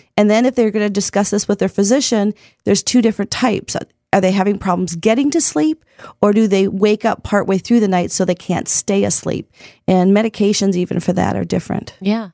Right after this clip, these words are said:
Speaker 2: and, but they're both insomnia. If you
Speaker 1: They
Speaker 2: can't
Speaker 1: are.
Speaker 2: fall asleep or if you wake up a lot throughout the night.
Speaker 1: Mm-hmm.
Speaker 2: All right, so sleep is very important.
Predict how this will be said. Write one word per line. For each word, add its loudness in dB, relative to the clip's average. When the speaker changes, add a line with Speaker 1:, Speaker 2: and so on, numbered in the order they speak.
Speaker 2:
and, 2
but 4
they're 4
both 2
insomnia. 2
If 0
you 6
Speaker 1:
They 6
Speaker 2:
can't 4
Speaker 1:
are. -12
Speaker 2:
fall 2
asleep 0
or 2
if -2
you 0
wake 0
up 0
a -2
lot 0
throughout -2
the 0
night. 2
Speaker 1:
Mm-hmm. 4
Speaker 2:
All 6
right, 2
so -2
sleep 0
is 0
very 2
important. 0